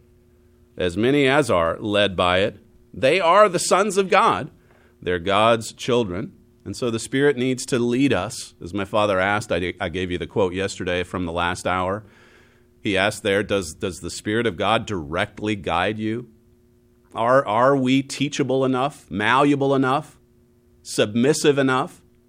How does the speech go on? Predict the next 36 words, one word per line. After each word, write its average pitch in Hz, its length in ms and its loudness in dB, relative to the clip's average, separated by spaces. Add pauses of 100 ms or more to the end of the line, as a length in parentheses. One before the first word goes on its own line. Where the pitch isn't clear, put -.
(540)
to 151 140 0
just 190 280 -2
follow 185 540 8
God's 156 500 0
lead? 123 440 -2 (1120)
Or 139 240 4
do 139 200 0
we, 143 180 2
like 131 220 4
so - 220 4
many, 190 400 4 (140)
and 117 160 0
there's 120 160 0
plenty 147 260 2
of 151 100 4
examples 143 540 0
in 156 140 2
the, 131 360 2
the, 120 200 -2
the 120 240 0
Bible, 139 520 4 (520)
the 107 40 -8
Old 127 160 0
Testament 147 440 2
Israel, 113 360 2
obviously, 104 680 0 (260)
they 104 140 -6
just 135 200 -4
were 120 220 -2
<laughs> - 180 -20
kicking - 640 -4
and 170 100 2
screaming 208 480 2
the 135 120 4
whole 269 220 6
way. 269 420 8